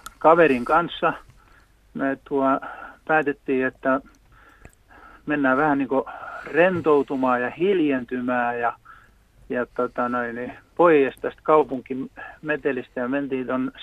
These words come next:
Siikasten mettään helmikuussa. Oli kaksikymmentä astetta pakkasta. Ja tuo, meillä oli peräkärry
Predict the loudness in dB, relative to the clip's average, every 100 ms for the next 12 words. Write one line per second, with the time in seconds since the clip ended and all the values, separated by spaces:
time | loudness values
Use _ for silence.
0 | -6 0 2 2 -4 -4 -8 -8 -10 -16
1 | -14 -2 -2 -2 _ _ -4 -4 -6 -14
2 | _ _ _ -20 -20 -20 _ _ _ 0
3 | 2 2 -4 -4 -2 -2 -6 -4 -4 -4
4 | -10 _ _ _ _ _ _ -20 _ -8
5 | -8 -6 -6 -6 -6 -6 -4 -4 -4 -6
6 | -6 -12 -10 -12 0 2 2 -2 -6 -6
7 | -6 -8 -8 -8 -16 _ _ _ _ _
8 | _ _ _ _ _ -10 -4 -4 -4 -6
9 | -4 -2 0 -2 -2 -4 -4 -4 -6 -8
10 | -12 -16 -18 -6 4 6 6 4 0 0
11 | -4 -6